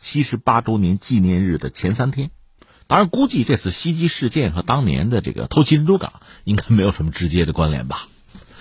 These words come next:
你要有兴趣，可以找我另一档节目，就是《今天大不同》，十二月七号我谈到偷袭珍珠港。其实说起历史，那段历史耳熟能详吧。前两天不是有个大片儿，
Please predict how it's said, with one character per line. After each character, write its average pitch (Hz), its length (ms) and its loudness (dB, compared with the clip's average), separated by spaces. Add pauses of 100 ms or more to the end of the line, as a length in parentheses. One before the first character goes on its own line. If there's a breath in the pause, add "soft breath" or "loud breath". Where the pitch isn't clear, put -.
(300 loud breath)
你 127 80 -2
要 160 140 6
有 107 80 4
兴 139 160 0
趣， 95 80 -2
可 113 100 2
以 127 80 4
找 107 200 2
我 78 280 2
另 139 160 4
一 98 80 6
档 76 160 0
节 65 160 -2
目， 73 100 -2
就 76 120 0
是 71 80 -6
《今 127 120 2
天 127 140 2
大 101 140 -4
不 73 120 -8
同》， - 240 -6
十 95 140 -2
二 98 140 2
月 69 80 0
七 - 200 -4
号 90 120 0
我 58 120 0
谈 - 280 -4
到 123 160 -2
偷 - 180 -2
袭 - 160 -2
珍 82 180 2
珠 85 120 2
港。 - 180 -4 (640 loud breath)
其 190 220 2
实 151 340 0
说 196 180 2
起 - 140 2
历 185 180 6
史， - 160 -6
那 165 120 -2
段 147 180 -2
历 143 80 0
史 - 160 -6
耳 - 140 -2
熟 135 160 2
能 135 160 4
详 85 240 -6
吧。 - 160 -4 (240 loud breath)
前 165 180 0
两 139 100 4
天 135 160 0
不 151 100 4
是 147 40 6
有 101 80 4
个 - 80 -12
大 - 140 0
片 175 220 2
儿， 151 80 -2